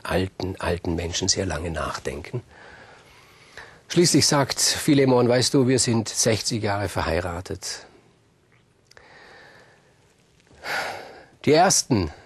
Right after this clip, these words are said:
zwanzig Jahre haben wir eigentlich nur miteinander gestritten.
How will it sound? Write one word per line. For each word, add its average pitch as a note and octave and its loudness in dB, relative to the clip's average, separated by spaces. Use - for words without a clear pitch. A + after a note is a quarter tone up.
zwanzig G2+ 0
Jahre E2 -12
haben A#2+ 2
wir A#2+ 4
eigentlich A2 0
nur G#2 0
miteinander F2+ -2
gestritten. - -12